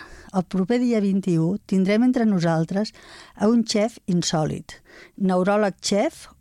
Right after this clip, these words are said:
o xef neuròleg. El doctor Miguel Sánchez Romera és neuròleg i creador d'un nou concepte,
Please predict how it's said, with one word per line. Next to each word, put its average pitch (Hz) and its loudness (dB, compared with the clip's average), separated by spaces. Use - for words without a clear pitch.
o 196 -2
xef 196 -4
neuròleg. 170 -2
El 196 0
doctor 233 0
Miguel 214 0
Sánchez 175 -2
Romera 165 -2
és - -2
neuròleg 190 -2
i 208 -6
creador 208 0
d'un 214 0
nou 185 -2
concepte, 151 -6